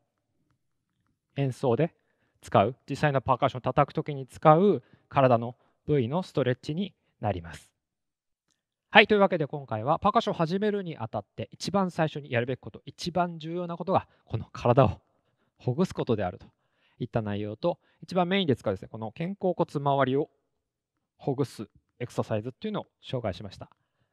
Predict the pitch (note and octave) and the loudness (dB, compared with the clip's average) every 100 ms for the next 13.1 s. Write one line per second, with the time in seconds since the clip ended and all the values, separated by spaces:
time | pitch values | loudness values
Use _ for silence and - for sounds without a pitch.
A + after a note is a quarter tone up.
0 | _ - G3 F3+ B3 - C#4+ - C#3+ A#2 | _ -4 -2 -2 -4 -2 0 2 2 0
1 | A#2+ A2+ - F3+ F3 C#3+ A#2 A#2 F3 E3 | -2 -4 -4 -4 -6 -6 -16 -10 -6 0
2 | E3 D#3 D3 - - A#2+ A#2 A2 - _ | 0 2 0 -4 -8 -6 -6 -10 -14 _
3 | _ _ _ _ - D3 C#3+ _ _ - | _ _ _ _ 2 4 2 _ _ -10
4 | D#3+ G#3+ A3 C#3 G2+ - G2+ F#2+ G#2+ F#2+ | -6 -2 -2 -2 -4 -6 -10 -10 -12 -12
5 | F#2+ - G#3+ - - A2+ G2+ A#2 B2 C#3+ | -14 -2 -2 -2 -4 -2 -2 -4 -2 -2
6 | G2 _ _ _ _ - - A2 G#2 - | -2 _ _ _ _ -14 0 4 4 2
7 | A#2+ F3+ F3+ D#3 F3 E3 C3 G2+ F#2+ G2+ | 2 2 2 0 -2 -2 -6 -8 -12 -14
8 | - C#3+ D#3 D3+ C#3+ - C3 C3+ C3 - | -8 -2 0 -2 -8 -10 -14 -12 -12 -12
9 | G#2 F#2 G2 E3+ - _ _ _ - D3 | -12 -4 0 -2 -4 _ _ _ -8 -2
10 | F3 G#3+ G3 F#3+ F#3+ _ - - A#2+ - | -2 -2 -4 -4 -4 _ -4 -4 -4 -10
11 | B2 A#2 A2 A#2+ _ C#3 - - A2 G#2 | -10 -8 -10 -12 _ -8 -6 -6 -2 -4
12 | F#2+ G2 - A#2+ C#3 B2+ B2 A#2 - A2 | -4 -16 -14 -12 -10 -6 -2 -2 0 -4